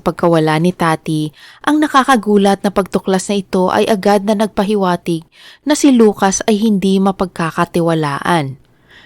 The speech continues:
Dahil sa mga malalaswang larawan ay lalo pa nilang sinisiyasat ang kanyang computer at matapos ang ilang araw ay sa wakas may nakita pa silang ibang ebidensya na makakatulong sa kaso ni Tati.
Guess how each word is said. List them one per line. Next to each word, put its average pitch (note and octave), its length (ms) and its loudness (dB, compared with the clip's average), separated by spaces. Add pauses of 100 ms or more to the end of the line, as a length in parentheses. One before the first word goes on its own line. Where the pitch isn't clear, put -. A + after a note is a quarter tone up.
(100)
Dahil G#3 320 4
sa G#3 160 2
mga G3+ 160 4
malalaswang F3+ 640 2
larawan F#3 560 2
ay A3 80 4
lalo A3 320 4
pa A3+ 160 2
nilang G#3 320 2
sinisiyasat G#3 960 0 (320)
ang D4+ 160 0
kanyang A#3 320 4
computer F#3+ 720 2
at - 160 -2
matapos F3 480 0
ang E3 160 0
ilang D#3+ 240 -2
araw D#3 400 0
ay F#3 80 0
sa G#3 160 0
wakas F#3 480 0 (320)
may F#3+ 160 4
nakita A3+ 560 2
pa A3+ 80 0
silang G3 400 2
ibang A3+ 320 0
ebidensya G3 800 0 (320)
na D4+ 80 2
makakatulong B3 800 4
sa G3 160 -2
kaso F3 480 0
ni F3+ 160 -2
Tati. C#3+ 560 -6